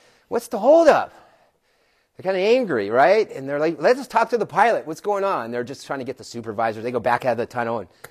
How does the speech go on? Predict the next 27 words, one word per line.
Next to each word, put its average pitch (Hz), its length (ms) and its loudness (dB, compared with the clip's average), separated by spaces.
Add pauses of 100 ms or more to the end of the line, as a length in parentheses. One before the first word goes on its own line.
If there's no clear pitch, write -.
(100)
get 120 100 -10
the 117 60 -8
person 120 280 -6
at 104 80 -8
the - 60 -14
front 120 300 -2
desk. 113 360 -2 (560)
Uh, 101 340 -4
they 110 120 -8
say, 107 160 -6
"I 104 60 -4
can't 107 200 -10
help 113 220 -2
you. 104 80 -10
Just 95 200 -16
stand 120 360 -4
there, 113 220 -2
wait." 120 480 -4 (600)
And 104 80 -14
so 135 120 -2
as 127 100 0
they're 139 100 0
waiting, 131 560 0 (760)
the 131 160 -2
last 131 340 0
group 123 220 -6
goes. 90 360 -14